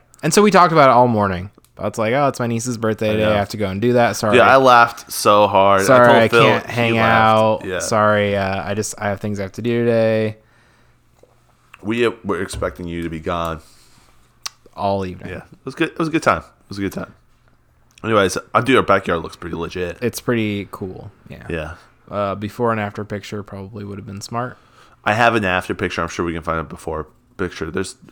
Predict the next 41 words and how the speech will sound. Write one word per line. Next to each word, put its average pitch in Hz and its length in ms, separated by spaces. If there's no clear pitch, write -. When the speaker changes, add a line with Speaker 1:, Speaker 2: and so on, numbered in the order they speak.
Speaker 2:
pictures 82 320
of 80 140
us 80 100
on 80 140
the 78 80
deck. 78 160
I - 80
definitely 87 280
have 78 100
an 76 100
after. 78 440
Speaker 1:
Yeah. 107 260
Speaker 2:
Yeah, 98 100
we're 101 80
gravy. 85 340
What, - 360
what's 113 240
gonna 131 180
be 95 140
is 82 140
a 82 100
sweet - 300
hang 87 340
this - 120
summer. 82 380
Speaker 1:
I - 60
think 101 160
so. 123 340
Speaker 2:
It's - 120
gonna 87 100
be 82 80
a 87 100
good 85 80
hang. 85 260
Speaker 1:
Yes. - 320
Speaker 2:
A - 40
good 85 160
hang 85 160
spot. 85 300
Speaker 1:
I 104 80
agree. 107 300